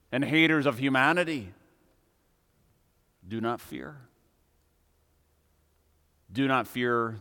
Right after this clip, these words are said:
those who can kill the body. Powerful words also in connection with the fact that our times ultimately are not in our control. Well, how,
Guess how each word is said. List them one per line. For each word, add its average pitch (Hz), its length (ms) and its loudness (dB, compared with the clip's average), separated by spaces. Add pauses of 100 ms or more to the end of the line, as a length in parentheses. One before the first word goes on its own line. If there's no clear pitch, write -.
those 113 280 -2
who 120 120 -8
can 107 180 -8
kill 110 220 -4
the 95 100 -8
body. 107 540 -4 (2000)
Powerful 123 480 2
words 123 400 0
also 120 320 -2
in 104 80 -4
connection 110 520 -6
with 104 420 -4 (840)
the 107 80 -8
fact 107 320 0
that 117 100 0
our 107 240 0
times 117 760 -4 (580)
ultimately 110 760 -4 (200)
are 107 140 -4
not 110 240 2
in 104 100 0
our 104 260 -4
control. 98 840 -12 (2750)
Well, 127 100 -8
how, 151 200 -6